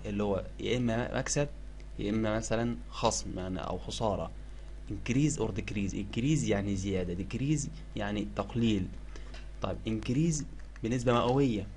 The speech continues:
هزود بنسبة مئوية. انا جبت المخزون بقى كلفني ألف جنيه، هكسب فيه اتنين في المية. او جبت المخزون ففضل معاه شهر، ما اتباعش مثلًا لم يتم البيع خلال شهر،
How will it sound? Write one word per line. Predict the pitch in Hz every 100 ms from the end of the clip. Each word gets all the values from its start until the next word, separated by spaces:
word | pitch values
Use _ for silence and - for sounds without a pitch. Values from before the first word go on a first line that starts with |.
| - - - -
هزود | 101 113 139
بنسبة | 113 113 110
مئوية. | 98 95 90
انا | - 113 107
جبت | 104 120 104
المخزون | 98 95 98 127 151 160 160 - -
بقى | 101 -
كلفني | 110 107 131 131 117
ألف | 131 131
جنيه، | 107 107 98 - - - - -
هكسب | 131 - 113
فيه | 101 131 156 156 - - -
اتنين | - 123 131
في | 123
المية. | 107 113 104 92 87 - - - - - - - -
او | 104 104 98
جبت | 123 123
المخزون | 107 104 101 123 147 151 -
ففضل | - 104 101 135 123 107
معاه | 101 101 117 113 104 -
شهر، | 127 104 - - - - - - - -
ما | 98
اتباعش | 98 113 107 -
مثلًا | 107 - 104 101 101 -
لم | 104
يتم | 101 101 117
البيع | 104 110 117
خلال | - 113 110
شهر، | 107 101